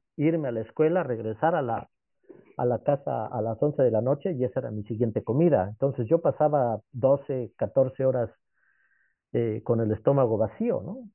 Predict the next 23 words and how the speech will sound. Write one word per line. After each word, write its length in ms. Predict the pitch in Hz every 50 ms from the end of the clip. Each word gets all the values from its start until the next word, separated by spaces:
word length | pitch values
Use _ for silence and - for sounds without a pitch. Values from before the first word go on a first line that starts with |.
| _ _
Pero, 320 | - 117 120 117 113 - - -
pero 320 | - 123 117 117 113 117 - _ _ _ _ _
con 200 | - - 143 127
dolores 280 | 120 123 127 120 107 104
de 100 | 107 -
cabeza, 420 | 113 117 131 156 170 160 - 143
con 140 | - 127 117
dolores 320 | 117 120 127 120 113 107 98
de 60 | 90
estómago, 560 | - _ 151 160 165 156 156 147 139 139 131 -
pero 180 | 127 117 117 104
siempre 320 | - 160 156 151 160 147
con 140 | - 135 120
la 100 | 113 117
idea 260 | 120 117 131 131 135
de 180 | 131 123 117 117
que 220 | - 117 110 107 104
yo 140 | 139 165
estaba 340 | 185 180 - 180 175 180 160
tratando 480 | - 120 120 - - 151 165 165 160 131
de 100 | 117 107
hacer 260 | 107 - - 139 131
algo 240 | 131 131 120 -